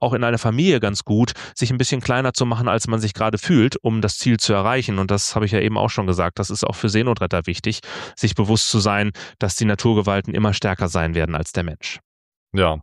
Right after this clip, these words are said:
Speaker 2: also es geht vor allem um Verantwortung, Teamgeist, Technik, Mut und vor allem um die Menschen, die bereit sind, auch anderen in ihrer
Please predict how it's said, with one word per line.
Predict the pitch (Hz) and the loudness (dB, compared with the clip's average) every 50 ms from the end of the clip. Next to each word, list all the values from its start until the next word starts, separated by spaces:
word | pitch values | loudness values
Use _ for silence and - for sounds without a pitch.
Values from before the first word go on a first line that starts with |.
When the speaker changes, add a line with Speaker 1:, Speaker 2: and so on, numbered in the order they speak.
| _ - | _ -8
Speaker 2:
also | - 95 90 | -6 -4 -2
es | 90 87 - | -2 -2 0
geht | - 113 98 | 0 0 0
vor | - 104 85 | 2 2 4
allem | 90 202 208 | 4 4 2
um | 202 95 98 | 2 0 0
Verantwortung, | - 104 80 90 104 98 101 92 90 - 104 92 87 | 2 2 2 2 2 4 4 4 4 4 2 0 0
Teamgeist, | - - 113 113 110 104 92 92 98 - - - | 0 2 2 2 4 4 4 4 2 2 0 0
Technik, | - 120 - - 131 117 - - - | 0 0 2 2 2 2 2 0 0
Mut | 110 113 117 123 151 180 214 - - - - - - - - - - _ | 0 2 4 4 6 6 4 4 0 -4 -12 -12 -16 -16 -18 -20 -8 _
und | - 127 131 | 0 0 2
vor | 127 - - - | 2 2 0 2
allem | 120 117 120 | 2 2 2
um | 113 113 104 | 2 2 2
die | 104 | 2
Menschen, | 92 95 104 - - - 110 | 2 2 2 0 0 0 0
die | 104 | 2
bereit | 98 101 92 87 87 95 - | 2 2 4 4 2 2 2
sind, | - 117 101 - | 0 0 0 2
auch | - - - - - - - | 2 0 0 -2 -8 -4 0
anderen | - 98 117 131 120 110 107 104 110 | 0 2 2 2 2 4 4 2 2
in | 101 104 101 | 2 0 0
ihrer | 90 101 101 95 92 90 | 2 2 4 4 2 2